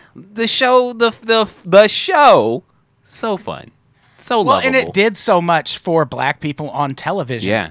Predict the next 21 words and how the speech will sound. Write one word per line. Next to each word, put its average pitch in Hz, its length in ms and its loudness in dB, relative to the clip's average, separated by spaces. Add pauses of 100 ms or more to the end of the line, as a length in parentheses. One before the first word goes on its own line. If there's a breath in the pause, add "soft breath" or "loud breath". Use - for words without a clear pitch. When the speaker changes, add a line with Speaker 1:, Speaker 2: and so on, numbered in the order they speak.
(120)
Speaker 2:
at 135 160 -8
that 139 180 -8
time. 160 340 -4
Speaker 1:
Yeah, 165 340 -2
it 120 160 -6
changed. 151 360 -4
It 139 180 -4
changed 131 440 -6
the 127 80 -8
perception 117 640 -8
of 101 160 -8
African 98 360 -6
Americans 90 600 -10
in 101 180 -10
television. 90 540 -10
It's 92 260 -12
a, 95 340 -8
it's 95 160 -12
an 98 80 -10
iconic 98 520 -8
show. 92 380 -6